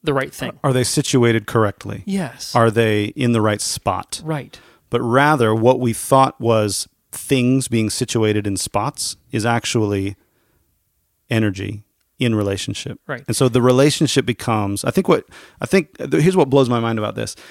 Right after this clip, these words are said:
Speaker 2: is that then the relationship between things becomes the most important thing to focus on in any system, down to the physical,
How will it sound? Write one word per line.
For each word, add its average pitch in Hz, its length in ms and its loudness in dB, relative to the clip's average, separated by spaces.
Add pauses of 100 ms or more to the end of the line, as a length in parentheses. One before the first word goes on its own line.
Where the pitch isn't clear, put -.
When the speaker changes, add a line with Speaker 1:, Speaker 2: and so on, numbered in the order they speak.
(160)
Speaker 2:
is 127 160 -2
that 131 220 0
then 139 360 0
the 135 180 0
relationship 143 600 2
between 151 380 0
things 113 300 -4
becomes 123 600 -4 (380)
the 135 240 -2
most 143 260 0
important 123 420 -2
thing 113 160 -4
to 104 80 -8
focus 110 400 -4
on 101 240 -6
in 113 180 -8
any 113 460 -4 (440)
system, 120 420 -4 (120)
down 135 180 0
to 131 140 -2
the 117 100 2
physical, 131 720 0